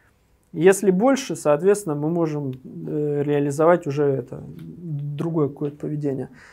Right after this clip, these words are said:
Дальше нам нужно два метода enter и leave. То есть мы заходим за семафор и мы выходим. Когда мы заходим,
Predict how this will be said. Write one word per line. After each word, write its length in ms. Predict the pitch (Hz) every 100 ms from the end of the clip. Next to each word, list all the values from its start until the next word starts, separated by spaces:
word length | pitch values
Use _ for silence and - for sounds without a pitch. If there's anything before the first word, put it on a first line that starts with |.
| _
Дальше 400 | 156 202 220 -
нам 220 | 175 175 190
нужно 340 | 196 156 151
два 420 | 147 165 160 127 - _ _ _ -
метода 640 | 170 175 175 156 147 131 135 _ _ _ _ _ _ _ _ -
enter 440 | 196 202 180 156 -
и 120 | 175
leave. 280 | 226 294 285 - _ _ -
То 80 |
есть 220 | 180 180 196
мы 240 | 202 180
заходим 640 | 151 160 302 330 277 240 - _ _ _ -
за 280 | 220 156 196
семафор 640 | 196 202 190 190 190 170 -
и 160 | 269
мы 160 | 226 202
выходим. 600 | 180 175 160 135 127 135 _ _ _ _ _ _ _ _ -
Когда 320 | 180 208 220
мы 120 | 185
заходим, 600 | 160 180 202 185 151 123